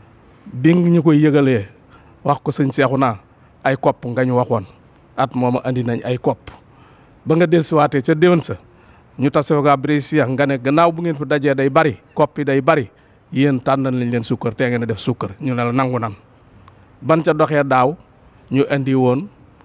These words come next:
euh, cinquante-deux saaki sukkar. Ren nag andi nañ soixante et un saaki sukkar, muy ñetti, euh, fanweeri barigo ak juróom fukki kilo. Loolu lañ andi ren, barkeeloo ko.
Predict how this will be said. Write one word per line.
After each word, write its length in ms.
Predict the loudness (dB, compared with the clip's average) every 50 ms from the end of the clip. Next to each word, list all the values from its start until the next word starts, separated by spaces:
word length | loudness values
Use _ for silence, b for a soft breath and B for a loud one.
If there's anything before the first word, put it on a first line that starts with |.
| _ _ _ _ -12
euh, 640 | -6 -2 -2 0 0 0 -2 -4 -6 -10 -10 -10 -10 -8
cinquante-deux 680 | -4 -2 0 0 0 0 -2 -2 -2 -2 -4 -4 -2
saaki 280 | -2 -2 -2 -2 -4
sukkar. 380 | -4 -4 -4 -2 -2 -4 -4 -6 -16 -20 -20 b b b b b b -2
Ren 220 | 0 0 0 0
nag 120 | -2 -2 -2 -2
andi 220 | -2 0 2 2
nañ 140 | 0 0 -2
soixante 440 | -2 -2 -2 0 0 0 -2 -2 -4
et 80 | -2 -2
un 80 | -2
saaki 340 | 0 0 0 0 0 0 -2
sukkar, 340 | 0 0 0 2 0 0 0 -2 -10 -6
muy 200 | -4 -2 0 0
ñetti, 360 | 0 2 0 0 0 -2 -4 -4
euh, 280 | -2 -4 -2 0 0 0
fanweeri 420 | 2 0 2 2 2 2 2 0
barigo 400 | 0 0 0 2 0 0 -2 -4 -10 _ _ _ _ _ _ -6
ak 120 | -6 -6 -4 -2
juróom 220 | -2 -2 -2 -2
fukki 240 | -4 -8 -8 -8 -6
kilo. 260 | -6 -6 -6 -6 -8 -12 b b b b b b b
Loolu 280 | -2 -2 0 0 0 -2
lañ 180 | -4 -4 -4 -2
andi 160 | -2 -2 -2
ren, 200 | -2 -2 -4 -4 -6 -10 -20 b b b b b _ -12
barkeeloo 560 | -6 -2 0 0 0 0 -2 0 0 -2 -4
ko. 160 | -6 -8 -12